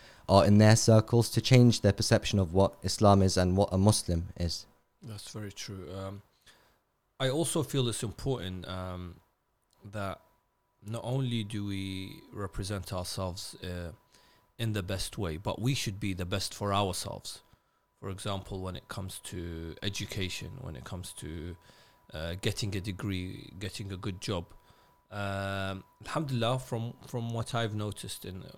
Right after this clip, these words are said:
Speaker 2: in our, in our community, uh, and different communities, the Muslim communities here, they've done well to, uh, to get an education, to get a degree. Uh,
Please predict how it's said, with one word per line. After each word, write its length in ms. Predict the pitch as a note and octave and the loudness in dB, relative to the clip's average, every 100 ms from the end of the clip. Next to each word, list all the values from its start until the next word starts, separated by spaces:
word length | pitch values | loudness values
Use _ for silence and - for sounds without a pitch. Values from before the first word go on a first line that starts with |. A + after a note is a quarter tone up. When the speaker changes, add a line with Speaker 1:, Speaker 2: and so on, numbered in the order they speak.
| - | -16
Speaker 2:
in 100 | G2 | -10
our, 260 | F#2+ F2+ E2+ | -8 -8 -10
in 100 | G#2 | -8
our 120 | F#2 F2+ | -8 -8
community, 800 | - F#2+ G2 F2 - G2 F#2+ - _ _ _ _ _ _ - | -8 -6 -6 -6 -10 -10 -10 -12 _ _ _ _ _ _ -12
uh, 540 | F2 E2 A#1 G1+ A1 | -10 -10 -12 -14 -12
and 140 | F#2 | -8
different 340 | G2+ B2+ A2+ F#2 | -4 -4 -4 -8
communities, 640 | G2+ F#2+ F#2 - F#2+ F#2+ - | -6 -6 -6 -8 -10 -10 -10
the 100 | F#2 | -8
Muslim 320 | F#2+ - G2 | -8 -8 -10
communities 560 | - F#2+ F2+ - F#2+ - | -8 -8 -8 -10 -14 -10
here, 300 | F#2+ F2+ - _ _ _ _ A2 | -8 -8 -8 _ _ _ _ -8
they've 380 | G#2 G#2+ G#2+ G#2+ B2 C#3+ A#2+ | -2 -2 -2 -6 -12 -12 0
done 380 | C3 B2+ A#2 | 2 2 2
well 480 | A2 G#2+ G#2 G#2 A2+ - | 2 2 2 0 -4 -10
to, 720 | - F#2+ F#2 F#2 F#2 F#2+ - | -8 -6 -4 -4 -6 -8 -10
uh, 1300 | B1 D2 D#2+ F#2 F2 - - - - - - - - _ _ _ _ - | -12 -14 -14 -12 -12 -14 -14 -16 -16 -18 -18 -20 -20 _ _ _ _ -10
to 120 | A2 | -2
get 220 | B2+ A#2 | 0 2
an 120 | G#2 | 0
education, 640 | G2 A2+ - G2+ - A2+ A#2+ _ _ _ _ _ _ _ | -4 -6 -4 -4 -4 -8 -10 _ _ _ _ _ _ _
to 100 | A#2+ | -8
get 180 | A2 F#2 | -6 -6
a 80 | |
degree. 600 | F2+ F#2 - G2+ G2 G2+ A2+ - | -6 -10 -8 -6 -4 -6 -10 -16
Uh, 60 | F2+ | -14